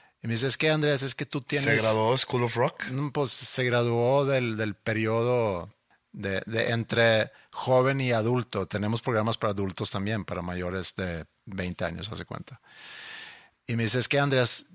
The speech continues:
Speaker 1: tú tienes resting bitch face".
Speaker 2: Resting bitch
Speaker 1: Face,
Speaker 2: face, o sea,
Speaker 1: sí.
Speaker 2: cara de perra descansado,
Speaker 1: Ajá.
Speaker 2: descansando.
Speaker 1: Sí,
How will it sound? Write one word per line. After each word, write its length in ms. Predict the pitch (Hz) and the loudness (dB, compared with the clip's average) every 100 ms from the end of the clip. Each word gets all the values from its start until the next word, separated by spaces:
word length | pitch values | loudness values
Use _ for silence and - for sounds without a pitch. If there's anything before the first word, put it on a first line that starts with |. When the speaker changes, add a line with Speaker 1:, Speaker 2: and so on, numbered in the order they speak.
| - | -12
Speaker 1:
tú 140 | - 110 | -8 -4
tienes 500 | 135 131 127 - - | -2 0 2 2 0
resting 480 | 117 117 - 135 117 | 0 2 2 0 -2
bitch 240 | 151 - | 0 0
face". 380 | - 95 - - - _ _ _ _ - | 0 0 0 0 -4 _ _ _ _ -10
Speaker 2:
Resting 640 | 95 110 107 - 131 117 | -2 2 2 4 2 2
bitch 480 | 117 143 - - - - - | 2 4 8 8 8 0 -8
Speaker 1:
Face, 280 | - - 110 107 | -2 2 4 4
Speaker 2:
face, 260 | 90 - | 4 4
o 40 | 101 | 4
sea, 160 | 98 95 | 2 0
Speaker 1:
sí. 60 | 87 - - - - - - - _ _ _ _ - | -4 -12 -18 -18 -18 -20 -20 -20 _ _ _ _ 4
Speaker 2:
cara 500 | 147 160 175 180 - | 8 10 8 6 2
de 120 | 135 | -4
perra 380 | 127 - 131 143 | 0 4 4 6
descansado, 680 | 143 143 120 110 - 123 107 | 8 8 6 4 6 6 4
Speaker 1:
Ajá. 360 | 101 - - 117 | 0 -6 -2 4
Speaker 2:
descansando. 680 | 113 117 104 123 110 - 101 | 4 6 4 4 0 -4 -4
Speaker 1:
Sí, 420 | - 143 143 131 | -2 0 0 -2